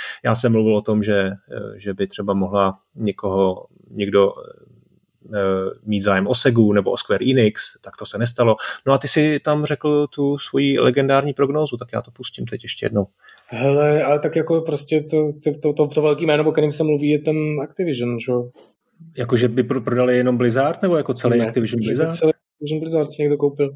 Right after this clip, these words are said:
Speaker 1: To je odvážný
Speaker 2: Ne.
Speaker 1: tip docela.
Speaker 2: To je hodně
Speaker 1: No,
Speaker 2: odvážný
Speaker 1: řekni to.
Speaker 2: tip, myslím, že to je úplná, myslím, že to je úplná blbost, teda, ale hele,
Speaker 1: <laughs>
Speaker 2: jasně. Někdo si, někdo,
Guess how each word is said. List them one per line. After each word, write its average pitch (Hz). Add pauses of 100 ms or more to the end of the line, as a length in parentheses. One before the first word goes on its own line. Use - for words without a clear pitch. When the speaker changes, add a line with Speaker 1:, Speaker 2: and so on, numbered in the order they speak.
(160)
Speaker 1:
To 214
je 196
odvážný 220
Speaker 2:
Ne. 214
Speaker 1:
tip 226
docela. 165 (640)
Speaker 2:
To 143
je 151
hodně 127
Speaker 1:
No, 123
Speaker 2:
odvážný 123
Speaker 1:
řekni 233
to. 220
Speaker 2:
tip, -
myslím, 117
že 113
to 117
je 113
úplná, - (320)
myslím, 190
že 180
to 180
je 170
úplná 135
blbost, -
teda, 110
ale -
hele, 120 (520)
Speaker 1:
<laughs> -
Speaker 2:
jasně. 110 (340)
Někdo 175
si, 185 (100)
někdo, 165